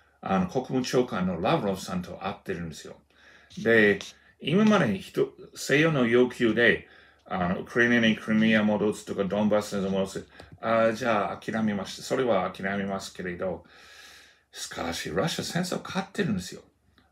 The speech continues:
ロシアの要求、これから何でしょう？まあ、ロシアの要求は、アメリカが、やっぱり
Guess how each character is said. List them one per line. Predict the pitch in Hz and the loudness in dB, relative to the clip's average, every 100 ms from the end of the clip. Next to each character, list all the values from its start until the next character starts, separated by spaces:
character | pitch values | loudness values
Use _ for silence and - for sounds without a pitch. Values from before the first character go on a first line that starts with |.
| - | -10
ロ | 92 101 | -6 -6
シ | - 127 | -6 -4
ア | |
の | 127 | -2
要 | 139 143 | -2 -2
求、 | 120 95 | -2 -2
こ | - 101 | -2 -4
れ | 101 | -4
か | 87 | -4
ら | |
何 | 85 98 151 | -4 -2 -2
で | - | -2
し | - | -6
ょ | - - - - - - - | -10 -16 -20 -20 -20 -16 -4
う？ | |
ま | 107 | 4
あ、 | |
ロ | 117 | 4
シ | 139 131 | 4 0
ア | |
の | 127 | -2
要 | |
求 | - 104 | -2 2
は、 | 165 - - - - _ | 4 4 -2 -20 -20 _
ア | - | -2
メ | 113 139 | 0 2
リ | 151 | 0
カ | 135 | 0
が、 | 196 190 - - _ _ | 2 2 0 -12 _ _
や | - 113 | -6 -4
っ | |
ぱ | - | 0
り | 104 | 0